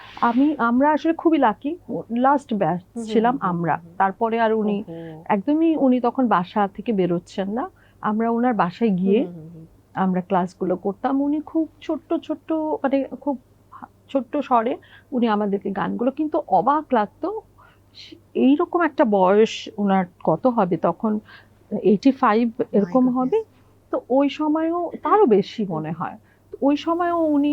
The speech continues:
Speaker 1: একদম সুরে গাইতেন, এ খুব অবাক লাগতো আমার কাছে। এবং আমরা যাওয়ার সাথে সাথে ব্যস্ত,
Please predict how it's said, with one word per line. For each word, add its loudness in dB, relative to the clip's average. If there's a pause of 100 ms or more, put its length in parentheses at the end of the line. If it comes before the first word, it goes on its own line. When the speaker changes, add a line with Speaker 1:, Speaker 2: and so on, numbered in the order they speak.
(100)
Speaker 1:
একদম -8
সুরে 0
গাইতেন, -6
এ -14
খুব -12
অবাক 2
লাগতো -6
আমার -8
কাছে। -16 (480)
এবং 2
আমরা 2
যাওয়ার 2
সাথে -4
সাথে -6
ব্যস্ত, -6